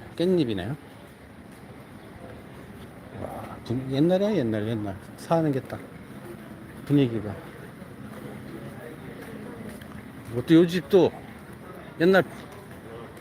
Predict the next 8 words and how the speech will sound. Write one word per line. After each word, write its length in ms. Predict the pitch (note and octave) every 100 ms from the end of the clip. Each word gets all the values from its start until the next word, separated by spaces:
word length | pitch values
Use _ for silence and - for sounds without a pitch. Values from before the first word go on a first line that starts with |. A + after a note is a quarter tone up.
| - - -
벽돌집이네요, 720 | - E3+ G#3+ F3+ D#3+ B2+ G#2+ G2+
벽돌집. 480 | A2 - A2 - F#2+ G#2
이야, 480 | A2+ - - - -
이거 220 | A#2 D#3+
얼마나 320 | C3+ F3 A#3
오래된 360 | F#3 F3+ F3 E3
집이야, 220 | B2+ A2
이게? 220 | G#2 G#2+